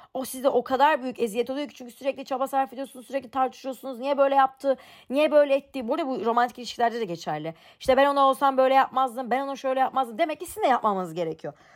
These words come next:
Bunu söylüyorsanız demek ki sizin bunları yapmamanız, uygulamamanız, işte, demek ki sizin de birebir davranmanız gerekiyor. Yoksa dediğim gibi bu süreçte çok yoruluyorsunuz. İşte ama hani sürekli kafanızda bunu döndürüyorsunuz, konuşmaya çalışıyorsunuz ama karşı taraf bunu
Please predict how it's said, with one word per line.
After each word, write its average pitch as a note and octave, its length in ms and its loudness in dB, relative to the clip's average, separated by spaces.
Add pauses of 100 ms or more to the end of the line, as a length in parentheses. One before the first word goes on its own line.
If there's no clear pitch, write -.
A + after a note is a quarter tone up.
(120)
Bunu D#4 160 -8
söylüyorsanız D#4 600 -8
demek C#4+ 240 -4
ki C4+ 80 -14
sizin B3 260 -12
bunları B3+ 220 -6
yapmamanız, B3 640 -2
uygulamamanız, A#3+ 840 -4
işte, G3+ 360 -4 (1000)
demek C#4+ 300 0
ki B3+ 60 -8
sizin C4+ 400 -4
de D#4 200 4 (320)
birebir C#4+ 420 0
davranmanız F3+ 600 0
gerekiyor. - 540 -6 (220)
Yoksa D4+ 440 0
dediğim C#4 280 -4
gibi G3+ 220 -4
bu C4+ 80 -10
süreçte C4 280 0
çok G#3+ 260 -4
yoruluyorsunuz. C4+ 680 -4
İşte - 200 -4
ama C4 360 4 (240)
hani G3 160 -4
sürekli B3 400 -4
kafanızda A#3+ 640 -2
bunu B3+ 200 -6
döndürüyorsunuz, B3 720 -4
konuşmaya F3+ 380 -8
çalışıyorsunuz B3 680 -6
ama F#3+ 200 -2
karşı G3+ 260 0
taraf A3 260 -2
bunu G#3+ 200 -6